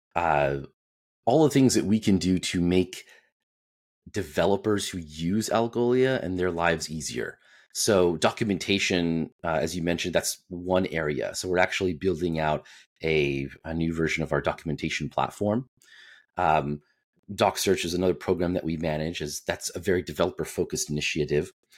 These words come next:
Um, we're also focused on our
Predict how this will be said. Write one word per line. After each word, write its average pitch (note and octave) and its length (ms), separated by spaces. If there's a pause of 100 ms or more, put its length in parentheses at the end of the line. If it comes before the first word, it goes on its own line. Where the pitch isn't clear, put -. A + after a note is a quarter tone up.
(360)
Um, F2 160
we're F2+ 200
also C3 340
focused - 500
on D#2+ 600
our D2+ 580